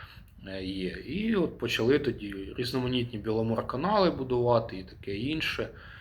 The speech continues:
Ну, то в чому зараз справа? Дивіться, абсолютно безкоштовна рабсила буде, понад мільйон, мільйон героїв сво,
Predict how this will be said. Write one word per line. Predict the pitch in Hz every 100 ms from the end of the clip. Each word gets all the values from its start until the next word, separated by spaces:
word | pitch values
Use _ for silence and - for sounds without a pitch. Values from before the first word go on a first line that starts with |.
| - -
Ну, | 131 127
то | 110 113
в |
чому | - 196 190
зараз | 135 120 104 92
справа? | - - 101 98
Дивіться, | 98 113 110 -
абсолютно | 101 - 147 165 202 185 139 113 - - - - - -
безкоштовна | 127 120 120 131 123 147 147 127 117
рабсила | 117 113 - 156 160 151
буде, | 123 127 131 120 110 - - - - -
понад | 156 143 127
мільйон, | 123 120 120 127 147 127 123 - - - -
мільйон | 117 113 131 131 120 117
героїв | 123 117 120 113 104
сво, | - 123 139 151 147